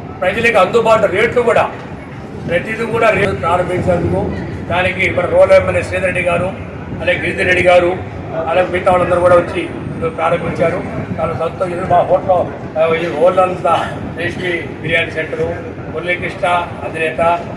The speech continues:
పిక్నిక్ ఐస్ అందరికీ గురువు, అలాగే గురు బ్రహ్మం గారు, వారు ఉంటే మాకు ధైర్యం. యశ్ పార్క్ ఓనరు, నా సింహపురి హార్డ్వేర్స్, ఎంత ధైర్యం అంటే అంత ధైర్యము. అలాగే మన బసోటా హోటల్, ఆ,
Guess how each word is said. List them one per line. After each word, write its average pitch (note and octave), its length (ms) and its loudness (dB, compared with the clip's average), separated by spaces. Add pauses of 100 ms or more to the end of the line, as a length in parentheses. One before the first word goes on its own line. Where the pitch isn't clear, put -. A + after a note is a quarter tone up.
(180)
పిక్నిక్ E3+ 340 -4
ఐస్ E3 220 -4 (320)
అందరికీ F#3 380 0 (200)
గురువు, E3 180 -4 (540)
అలాగే F3 300 2 (540)
గురు F#3 200 -4
బ్రహ్మం F#3 320 4
గారు, D#3 180 4 (440)
వారు D#3+ 180 0
ఉంటే E3+ 160 -4
మాకు F#3 180 4
ధైర్యం. E3+ 380 2 (460)
యశ్ D3+ 180 -6
పార్క్ F3+ 320 0
ఓనరు, E3+ 300 0 (640)
నా E3 80 0 (100)
సింహపురి F3+ 460 0
హార్డ్వేర్స్, E3 420 0 (580)
ఎంత - 140 -6 (140)
ధైర్యం F#3+ 300 4
అంటే F#3 140 2
అంత F3 140 4
ధైర్యము. E3 380 2 (460)
అలాగే F#3 280 2
మన F#3 160 2
బసోటా F#3 540 4
హోటల్, E3+ 260 2 (840)
ఆ, D3+ 40 0